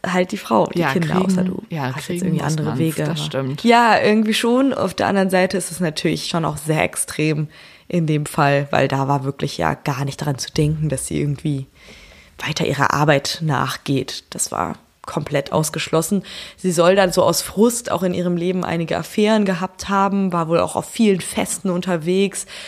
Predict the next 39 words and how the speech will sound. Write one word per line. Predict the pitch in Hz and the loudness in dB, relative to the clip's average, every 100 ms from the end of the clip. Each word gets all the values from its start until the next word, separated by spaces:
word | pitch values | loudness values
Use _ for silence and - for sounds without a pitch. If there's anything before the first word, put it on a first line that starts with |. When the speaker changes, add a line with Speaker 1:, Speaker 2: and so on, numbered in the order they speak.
| - - | -18 -18
Speaker 1:
trinkt | - 220 196 | -2 0 0
viel | - 233 | 2 2
Alkohol, | - 180 208 - 185 202 208 - | 4 4 4 0 2 4 4 4
also | 190 214 214 214 214 - _ | 0 2 2 0 -2 -12 _
ein | 202 | -2
bisschen | 185 233 - 233 233 233 | 0 2 2 2 2 -4
wie | 180 202 | -6 -4
ihr | - | -4
Vater | - 180 165 175 208 | -2 0 2 2 -2
tatsächlich. | 165 - 156 147 165 175 190 - - - - - | -4 -4 -6 -2 0 0 -2 -10 -16 -16 -14 -2
Und | 180 170 | -2 2
ja, | 175 160 | 2 4
bei | 160 | 2
ihr | - 185 175 | 2 0 0
halt | 175 | 0
aus | - 160 | -2 -2
dem | 180 | -2
Speaker 2:
Stimmt. | 165 151 | 0 2
Speaker 1:
Frust | 233 240 | 0 0
geboren. | 190 156 190 196 196 196 - - - - - | -4 0 2 4 4 0 -6 -20 -20 -20 0
Bei | 180 | 4
ihm, | - 208 208 208 - | 6 6 6 4 0
ja, | - 165 | -6 -4
weiß | 165 196 | 0 2
man | 180 | 2
nicht | 175 | 2
so | 180 | 0
genau, | 175 165 170 | 2 4 4
er | 156 151 | 2 2
war | 147 | 2
einfach | 160 - 151 | 0 -4 -6
irgendwie | - 156 | -6 -6
sehr | 151 165 156 | 0 2 2
extravagant | - - 170 156 156 160 165 | 0 -2 0 2 2 2 0
und, | - 156 151 - - | -2 -4 -4 -4 -2
ähm, | 151 151 156 156 - - - | -2 -2 -4 -6 -10 -20 -8
hat | - | -4
das | 160 | 0
geliebt. | - 175 202 220 - | 2 4 4 2 0